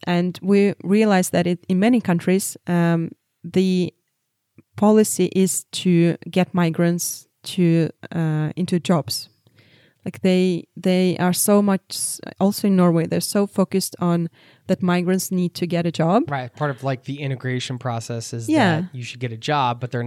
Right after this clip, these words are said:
Speaker 2: not really educating on s-, creating jobs.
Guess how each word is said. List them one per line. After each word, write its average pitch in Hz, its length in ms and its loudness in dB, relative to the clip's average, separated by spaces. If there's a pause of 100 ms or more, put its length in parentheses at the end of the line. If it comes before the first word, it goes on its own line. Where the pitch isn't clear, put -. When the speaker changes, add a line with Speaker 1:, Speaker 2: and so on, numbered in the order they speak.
Speaker 2:
not 120 120 -6
really 120 220 -6
educating 120 720 -10 (460)
on 113 460 -10 (340)
s-, - 140 -16
creating 170 320 0
jobs. 117 360 -14